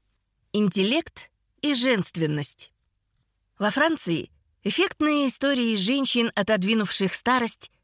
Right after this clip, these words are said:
накапливались более ста лет. С точки зрения нестарения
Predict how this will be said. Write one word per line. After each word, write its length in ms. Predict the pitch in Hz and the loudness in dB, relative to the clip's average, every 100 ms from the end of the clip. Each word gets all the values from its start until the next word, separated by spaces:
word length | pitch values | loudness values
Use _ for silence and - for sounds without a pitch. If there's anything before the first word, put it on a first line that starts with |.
| _ | _
накапливались 880 | 196 208 339 339 285 262 254 240 190 | -2 0 0 0 0 2 2 0 0
более 440 | 170 240 277 240 | 0 0 2 2
ста 240 | 214 - 202 | 0 0 -2
лет. 320 | 165 - - _ _ _ _ _ _ | -4 -8 -18 _ _ _ _ _ _
С 140 | - | -6
точки 340 | - 330 - 277 | -2 0 0 0
зрения 680 | 240 277 285 269 254 254 - | 0 0 0 0 2 0 0
нестарения 880 | 233 247 - 214 240 262 170 135 | -2 -2 0 0 0 -2 -2 -4